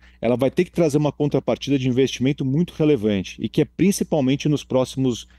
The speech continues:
doze, dezoito meses. Então, não tá claro pra mim se essa troca de despesa com, é,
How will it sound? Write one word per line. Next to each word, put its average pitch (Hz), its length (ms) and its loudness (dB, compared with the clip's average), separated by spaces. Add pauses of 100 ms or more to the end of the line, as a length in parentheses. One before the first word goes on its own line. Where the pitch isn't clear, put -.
(300)
doze, 131 500 0
dezoito 123 500 0
meses. 95 520 0 (360)
Então, - 160 0
não 185 160 6
tá 196 140 0
claro 151 320 2
pra 123 180 0
mim 135 220 2
se 131 140 0
essa 135 220 -2
troca 123 500 0
de 95 120 -6
despesa 127 800 0 (340)
com, 127 320 2 (200)
é, 107 640 0